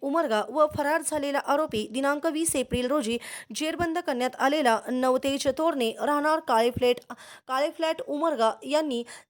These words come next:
जखमीवर घातक शस्त्राने हल्ला केल्याचे निष्पन्न झाले.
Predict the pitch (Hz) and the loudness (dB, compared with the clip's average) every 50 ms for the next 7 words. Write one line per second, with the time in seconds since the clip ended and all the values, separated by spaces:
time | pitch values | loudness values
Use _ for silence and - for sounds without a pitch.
0 | 247 214 285 277 285 320 330 339 359 359 339 262 311 311 311 349 330 - - 302 | -4 -2 -2 -2 -2 -2 -6 -4 -4 -4 -4 -4 -4 -4 -4 -6 -8 -6 -4 -4
1 | 285 - - 294 294 302 330 311 302 277 262 262 269 269 294 277 285 277 - 339 | -4 -4 -2 -2 -2 -2 -2 -2 -2 -2 -2 -2 -2 -2 0 -2 -2 -2 -2 -6
2 | 330 311 254 - - - 233 233 233 233 233 - 269 247 226 | -6 -4 -6 -6 -6 -6 -4 -4 -2 0 0 2 2 2 0